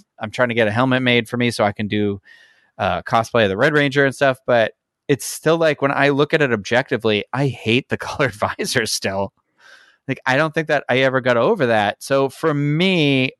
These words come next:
aesthetically looking and not judging it by the show, I think I pick Super Mega Force. But if you guys do not pick that, that is okay too. I'm not judging anybody who goes against it. I love Time Force so much, and it hurts my heart to say that. But if I had looked at the two of these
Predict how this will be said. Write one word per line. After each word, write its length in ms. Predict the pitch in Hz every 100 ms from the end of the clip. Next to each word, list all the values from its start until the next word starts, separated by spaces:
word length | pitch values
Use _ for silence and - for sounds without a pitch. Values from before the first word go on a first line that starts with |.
| -
aesthetically 580 | 127 - 165 180 190 170
looking 300 | 147 156 135
and 120 | 123
not 180 | 127 127
judging 300 | 135 123 123
it 100 | 107
by 140 | 113
the 100 | 107
show, 400 | - 120 110 98 - -
I 100 | 104
think 400 | - 139 135 131
I 180 | 120
pick 300 | 107 117 110 -
Super 300 | 117 101 95
Mega 240 | 95 82
Force. 440 | - - - - _ _ -
But 240 | 113 92 - _ _ _ _ -
if 100 | 110
you 100 | 123
guys 240 | 123 110
do 80 | 117
not 160 | 113 113
pick 160 | 110
that, 200 | 113 104 -
that 140 | 107
is 100 | 98
okay 300 | 107 - 107
too. 300 | 101 117 107
I'm 140 | - 107
not 160 | 107
judging 300 | - 104 104
anybody 400 | 110 113 107 107
who 80 | 101
goes 200 | 101 104
against 320 | 107 110 104 110
it. 260 | 104 - - - - -
I 80 |
love 480 | 120 120 117 123 127
Time 240 | - 120 110
Force 300 | - 107 101
so 340 | - - 117
much, 300 | 113 107 -
and 160 | - 107
it 120 | 107
hurts 380 | - 113 120 -
my 120 | 120
heart 260 | 107 113 -
to 120 | -
say 200 | - 104
that. 180 | 98 95 -
But 100 | 113
if 120 | 107
I 140 | 127 123
had 120 | 135
looked 260 | 131 135
at 100 | 131
the 80 | 117
two 180 | 110 123
of 80 | 110
these 280 | 107 101 -